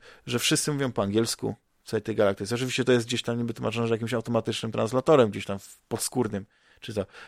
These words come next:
że wszyscy mają jakby, że podobne zachowania i tak dalej. Chociaż jest bardzo fajna rzecz, jeden taki fajny myk, to jest taki mały spoiler,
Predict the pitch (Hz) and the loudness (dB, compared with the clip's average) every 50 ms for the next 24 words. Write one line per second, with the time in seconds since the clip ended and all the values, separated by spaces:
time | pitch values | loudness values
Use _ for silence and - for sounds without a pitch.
0 | - - 120 117 - - 147 - - 151 143 139 139 135 135 123 120 127 120 - | -14 -10 -8 -4 -2 -2 -2 0 0 2 4 4 4 4 4 2 2 0 0 0
1 | _ _ _ _ _ - - 113 110 113 117 110 - - - - 135 123 127 127 | _ _ _ _ _ -8 -6 -4 0 2 2 2 2 0 -4 0 2 2 4 4
2 | 131 123 120 120 110 117 113 117 117 117 120 117 110 107 107 110 113 - 107 107 | 2 2 2 2 2 2 2 4 4 4 4 2 2 0 0 -2 -4 -6 -2 2
3 | 117 113 117 - - - - - - 139 - 165 170 - - 156 156 147 147 - | 4 2 2 2 -2 -16 -8 0 2 2 4 4 2 2 4 2 4 4 2 -2
4 | - 147 143 143 139 127 - 131 127 143 - - - _ _ - 143 135 131 - | 0 0 2 2 2 2 4 4 4 4 4 0 -10 _ _ -10 -6 -6 -6 -6
5 | 120 - - - 123 117 113 120 131 - 127 120 127 113 - 127 123 120 113 - | -8 -10 -6 -4 -4 -2 -2 -2 -2 -4 -4 -8 -8 -8 -4 -2 0 0 -2 0
6 | - 110 104 120 139 | 0 2 4 4 2